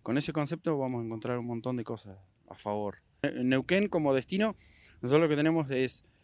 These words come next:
que tenemos la mejor y gran variedad de ríos en estructuras y los lagos. Entonces, la, la pesca con mosca, que es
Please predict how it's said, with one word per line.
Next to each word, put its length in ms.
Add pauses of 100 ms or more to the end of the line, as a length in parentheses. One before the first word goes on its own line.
(320)
que 80
tenemos 460 (400)
la 300
mejor 500
y 160
gran 260
variedad 360
de 60
ríos 520 (580)
en 480
estructuras 720 (880)
y 840
los 180
lagos. 640 (400)
Entonces, 340
la, 300
la 120
pesca 340
con 100
mosca, 320
que 220
es 320